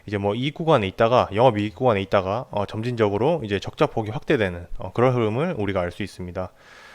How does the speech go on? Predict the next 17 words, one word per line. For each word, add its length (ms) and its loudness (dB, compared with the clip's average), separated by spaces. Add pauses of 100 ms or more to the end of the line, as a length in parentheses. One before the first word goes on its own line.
(320)
어, 200 -2
지금 200 -6
이 60 -6
단위가 680 2
이제 100 -4
뭐 140 -4
십억 260 2
원 100 6
단위니까 680 -6 (640)
이제 160 -6
뭐 140 -2
케미칼이 420 2
선방을 360 4
해주고 260 4
있지만 480 0
이제 400 -4
분야, 260 4